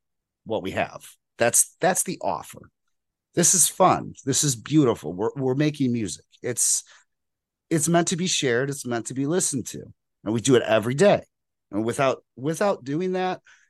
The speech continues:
none of this other stuff grows. None of the, none of this other stuff came to be. This, it's, it's like going to a record store and going to the back room to open the new box of shipments and playing it with all your friends,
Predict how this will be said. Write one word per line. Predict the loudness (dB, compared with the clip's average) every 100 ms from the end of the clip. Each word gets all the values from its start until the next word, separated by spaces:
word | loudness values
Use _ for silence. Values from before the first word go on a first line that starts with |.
| _
none | -4 -2
of |
this | -2 -4
other | -6 -8
stuff | -10 -10 -10
grows. | -14 -14 -10 0
None | 4 4
of | 4
the, | 2
none | 2 2
of | 2
this | 0 0
other | 0 -2
stuff | -4 -6 -6
came | -8 -10 -8
to | -10 -12
be. | -12 -16 -20 _ -2
This, | 0 2 2
it's, | 0 2 0 -2 -6 _ _ _ _ _ _ _ _ _ _
it's | 0 0 2
like | 2 2
going | 2 4 4
to | 4 2
a | 2
record | 2 0 -2 -6
store | -4 -2 -2 -4 -8 _ _ _ _ _ _ _ -4
and | 0 0 0 -4 -6 _ _ -6
going | -2 0
to | -2
the |
back | -2 0 0 -2
room | -6 -6
to | -4
open | -4 -6 -4
the |
new | -2 0
box | 2 2 0
of |
shipments | -4 -4 -4 -6 -8 -8 -10 _ _ _ _ _ -4
and | -2 0
playing | 0 2
it | 0
with | 0
all | 0 0
your | -2
friends, | -4 -4 -4 -4 -6